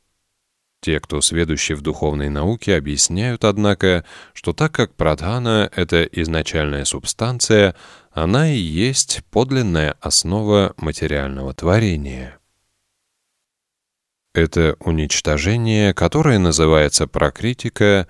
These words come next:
во время которого энергии, принадлежащие Верховной Личности и его непроявленной материальной природе,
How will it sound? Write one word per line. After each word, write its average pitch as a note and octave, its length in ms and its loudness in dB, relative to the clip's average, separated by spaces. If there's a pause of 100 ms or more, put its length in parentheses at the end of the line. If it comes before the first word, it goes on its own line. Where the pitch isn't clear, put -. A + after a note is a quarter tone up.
(320)
во E2 160 2
время D3+ 260 2
которого F2+ 460 4
энергии, F#2+ 720 0
принадлежащие E2 1000 0
Верховной D2+ 540 -2
Личности F#2+ 760 0
и - 200 -6
его D#2+ 480 2
непроявленной D2+ 800 0
материальной C#2+ 640 -4
природе, G#2 720 0